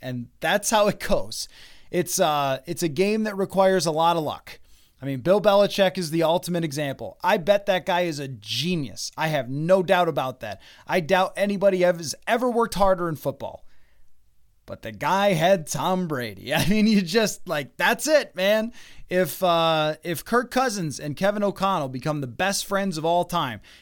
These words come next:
and Cousins wins an M V P, and all of a sudden they're in the N F C Championship, and they sign Cousins up for an extension, and he does it again, and you're back in the playoffs.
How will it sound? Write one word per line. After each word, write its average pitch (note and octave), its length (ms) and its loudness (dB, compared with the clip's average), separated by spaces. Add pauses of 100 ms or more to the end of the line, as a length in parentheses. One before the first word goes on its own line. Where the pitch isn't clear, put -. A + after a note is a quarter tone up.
and D#3 180 -6
Cousins G3 380 -2
wins F#3 220 -4
an F3 180 -6
M C4 220 -2
V C4 160 0
P, F3+ 400 -4 (320)
and F3+ 160 -2
all A#3+ 160 2
of B3 60 -4
a B3+ 40 -2
sudden B3+ 300 0
they're A#3+ 120 2
in A3+ 120 0
the G#3+ 100 -2
N A#3+ 100 0
F A#3+ 100 -2
C A#3+ 180 -4
Championship, C#3+ 840 -6 (460)
and F#3 200 2
they E3+ 140 0
sign A#3 400 -2
Cousins A3 400 -2
up A#3 180 2
for A3 120 -2
an F#3+ 40 -2
extension, A3+ 600 -4
and G3 100 -2
he D#3+ 100 -4
does A3+ 320 2
it C4+ 120 0
again, G3 520 -2
and E3+ 160 -4
you're E3 120 -2
back A#3+ 340 -4
in B3 80 -4
the A3 80 -2
playoffs. D#3+ 720 -2